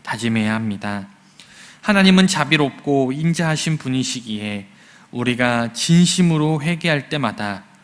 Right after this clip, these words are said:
우리를 기꺼이 받아주십니다.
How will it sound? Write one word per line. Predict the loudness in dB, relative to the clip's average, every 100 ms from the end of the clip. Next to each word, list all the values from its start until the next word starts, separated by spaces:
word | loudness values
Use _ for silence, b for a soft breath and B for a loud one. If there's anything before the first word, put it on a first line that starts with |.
| b _
우리를 | -8 -6 -4 -4
기꺼이 | -4 -8 -6 -6 -4 -2 -4 -6
받아주십니다. | -10 -8 -8 -8 -10 -6 -4 -4 -6 -8